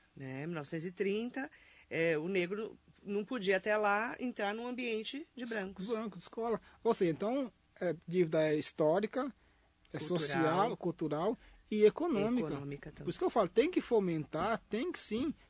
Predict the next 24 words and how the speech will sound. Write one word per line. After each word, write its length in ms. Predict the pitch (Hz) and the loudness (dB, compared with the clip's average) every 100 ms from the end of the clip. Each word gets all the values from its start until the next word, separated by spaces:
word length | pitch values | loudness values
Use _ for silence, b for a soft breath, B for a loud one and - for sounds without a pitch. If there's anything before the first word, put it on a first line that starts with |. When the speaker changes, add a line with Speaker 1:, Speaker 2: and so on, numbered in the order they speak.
| b - | b -14
Speaker 2:
viabilizar 840 | 170 214 220 190 180 156 175 240 302 b b _ | 2 6 6 6 2 2 0 0 -2 b b _
esse 240 | 196 208 | 2 2
processo 520 | 226 254 269 202 208 - | 0 -2 0 -2 -2 -2
com 160 | 269 | 0
dinheiro 420 | 320 370 269 320 320 | 2 4 4 4 2
do 100 | 320 | 0
Estado. 380 | - 254 269 220 | 2 2 2 2
O 40 | |
Estado 340 | 190 240 302 | 2 4 4
deve 400 | 277 220 269 190 | 6 6 6 4
isso 160 | 180 - | 0 -2
pro 80 | 160 | -8
povo, 220 | 170 151 | -4 -4
pro 120 | 160 | -4
povo 260 | 147 160 143 | -10 -10 -10
preto, 300 | - 117 - - b b b _ | -8 -10 -12 -20 b b b _
né? 160 | 143 165 b b b b - | -12 -12 b b b b -10
As 100 | 147 | -6
pessoas, 380 | 156 196 196 160 _ _ _ - | -2 2 2 2 _ _ _ 0
há 140 | 165 | 4
muito 300 | 170 214 262 | 6 6 6
essa 180 | 220 226 | 4 4
questão 480 | - 190 - 202 180 | 4 2 2 0 2
hoje. 220 | 151 131 | 2 0